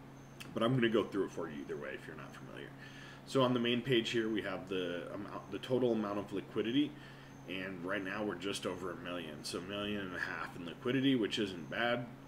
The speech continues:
um, considering, you know, X dai is fairly new here.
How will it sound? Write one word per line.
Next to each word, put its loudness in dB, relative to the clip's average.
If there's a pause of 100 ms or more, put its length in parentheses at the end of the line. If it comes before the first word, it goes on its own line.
(200)
um, -8
considering, -4
you -4
know, -6
X -6
dai -6
is -6
fairly -4
new 4
here. 6